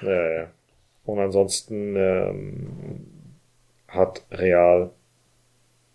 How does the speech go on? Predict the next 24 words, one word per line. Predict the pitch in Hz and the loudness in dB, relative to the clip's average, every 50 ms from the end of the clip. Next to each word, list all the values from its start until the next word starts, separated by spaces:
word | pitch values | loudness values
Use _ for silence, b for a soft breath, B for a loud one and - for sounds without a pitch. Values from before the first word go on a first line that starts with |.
| _ _ _ _ _ _ _ _ _ _ _ _ _ _ _ _ _ _ _ _ _ _ _ _ _ _ _ _ | _ _ _ _ _ _ _ _ _ _ _ _ _ _ _ _ _ _ _ _ _ _ _ _ _ _ _ _
bei | - 90 85 82 | 4 4 4 4
den | 80 80 78 - - - 90 - - 87 - - _ _ _ - | 4 0 -4 -8 -10 -12 -12 -12 -14 -16 -20 -20 _ _ _ -4
Umsätzen | 107 104 107 92 98 90 - - - 92 | -4 -2 2 4 4 4 2 0 -6 -6
und | 85 - | -6 -4
so | - 87 | -2 2
weiter | 85 87 87 85 85 | 2 2 4 4 2
jetzt | 85 82 - - - | -2 -2 -4 -2 -2
achthunderteinundvierzig | 101 95 - - 95 90 82 - - - _ _ _ _ _ - - _ - - 104 98 92 - - 98 - - - - | -2 -2 -4 -6 -6 -6 -6 -8 -10 -20 _ _ _ _ _ -20 -20 _ -6 -4 -4 -2 -4 -6 -6 -6 -6 -6 -8 -6
Millionen | 90 87 87 92 101 107 107 | -6 -2 0 2 2 2 0
erwirtschaftet, | 104 92 92 95 92 - - 101 - - - 101 95 - - - - _ _ _ _ _ - | 0 2 2 2 2 2 0 -4 -2 -2 -2 -2 -2 -2 -6 -16 -16 _ _ _ _ _ -18
ein | 95 87 - _ - | -18 -18 -18 _ -10
Plus | - - 110 101 - | -4 0 0 0 0
von | - - 101 95 | 0 -4 -4 -4
siebzehn | 90 98 92 - - - 87 - | -2 -4 -4 -4 -4 -8 -8 -8
Prozent | - - - - - 104 98 98 98 - - - _ _ - | -10 -12 -10 -4 0 2 2 2 0 -6 -12 -16 _ _ -18
im | 107 - | -18 -16
Vorjahr, | - - - 101 95 95 95 92 90 | -8 0 2 4 6 6 6 4 4
das | 82 - - | 2 -2 -8
waren | 90 85 82 | -10 -10 -10
siebenhundertzweiundzwanzig | 90 87 90 87 85 82 - - - - 90 85 82 - - - 95 92 92 - 95 87 - | -12 -12 -10 -8 -8 -8 -8 -10 -10 -8 -8 -8 -8 -8 -6 -4 -4 -4 -4 -6 -10 -10 -10
von | - 92 87 | -10 -8 -6
der | 87 87 | -6 -4
uefa | 87 87 90 92 101 - - 101 | -4 -2 0 0 0 0 0 0
aus. | 95 95 92 98 95 - - - | 2 2 2 2 2 0 -4 -14